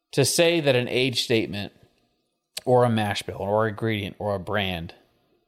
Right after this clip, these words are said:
makes it anything in real life is not true. But in the market and the way things work and the way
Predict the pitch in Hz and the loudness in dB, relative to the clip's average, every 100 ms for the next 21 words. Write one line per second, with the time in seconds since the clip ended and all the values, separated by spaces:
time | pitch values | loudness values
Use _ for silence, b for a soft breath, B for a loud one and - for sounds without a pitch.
0 | - 117 117 104 - 160 143 123 104 101 | -4 -2 -2 -4 -4 -2 0 0 -2 -2
1 | 98 95 - 147 160 147 113 95 87 - | -4 -8 -6 0 4 6 6 2 0 -6
2 | - 117 107 113 110 92 117 98 85 - | -8 -4 -4 0 0 0 -2 -2 -4 -10
3 | - - 127 110 - - _ _ 117 107 | -20 0 2 2 0 -12 _ _ -6 -2
4 | 110 127 123 131 117 110 104 104 107 - | 4 4 4 2 2 2 0 2 2 2
5 | 113 104 95 104 104 98 98 95 95 104 | 0 0 0 4 4 2 -2 -2 0 0